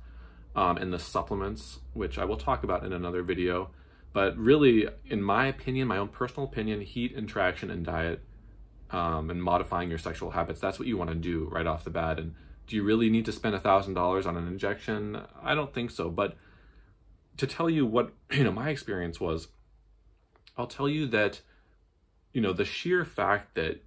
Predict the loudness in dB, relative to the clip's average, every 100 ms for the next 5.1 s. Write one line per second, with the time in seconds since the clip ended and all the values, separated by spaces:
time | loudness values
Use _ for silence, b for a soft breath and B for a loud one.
0 | _ -12 -4 0 2 0 0 -2 0 -4
1 | -4 -4 -2 0 2 2 2 0 -2 -4
2 | -6 -6 -8 -14 -20 b b b -4 -2
3 | -4 -2 0 2 2 0 -2 -2 -2 -2
4 | -2 -2 -2 -4 -4 -4 -4 -4 -4 -8